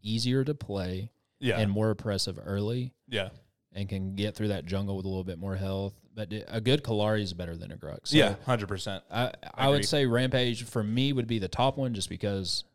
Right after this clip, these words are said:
Speaker 1: the, the tank that allows flex, and then Kalari or Grux.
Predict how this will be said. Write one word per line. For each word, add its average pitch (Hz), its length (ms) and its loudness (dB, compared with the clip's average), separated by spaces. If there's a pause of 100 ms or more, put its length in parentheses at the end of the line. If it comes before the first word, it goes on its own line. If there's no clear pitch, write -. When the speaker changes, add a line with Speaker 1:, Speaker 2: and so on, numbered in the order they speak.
(160)
Speaker 1:
the, 95 320 -6
the 98 120 -6
tank 104 400 -8
that 95 180 -4
allows 98 340 -6
flex, 151 500 0
and 107 220 -2
then 104 440 -2 (600)
Kalari 107 340 2
or 98 40 -4
Grux. 98 560 -4